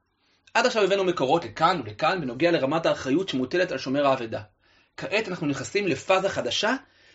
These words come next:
שתיקח את הנושא לכיוון אחר לגמרי. יש פה פשוט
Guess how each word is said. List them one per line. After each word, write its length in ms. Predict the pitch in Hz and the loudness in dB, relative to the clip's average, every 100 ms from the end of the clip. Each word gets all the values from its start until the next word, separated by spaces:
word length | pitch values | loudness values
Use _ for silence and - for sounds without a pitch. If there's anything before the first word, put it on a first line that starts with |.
| _ _ _ | _ _ _
שתיקח 920 | - - 180 - - - 156 202 226 | -4 2 2 2 -6 -8 -2 0 2
את 40 | 220 | 2
הנושא 440 | 170 160 233 269 - | 0 0 4 4 4
לכיוון 500 | 151 147 170 156 214 | -4 -2 -2 0 -2
אחר 280 | 180 185 175 | -2 -2 0
לגמרי. 420 | 143 139 120 101 - _ _ _ | 0 0 -2 -8 -16 _ _ _
יש 80 | 175 | -10
פה 80 | 170 | -8
פשוט 340 | 165 240 254 | -8 -6 -6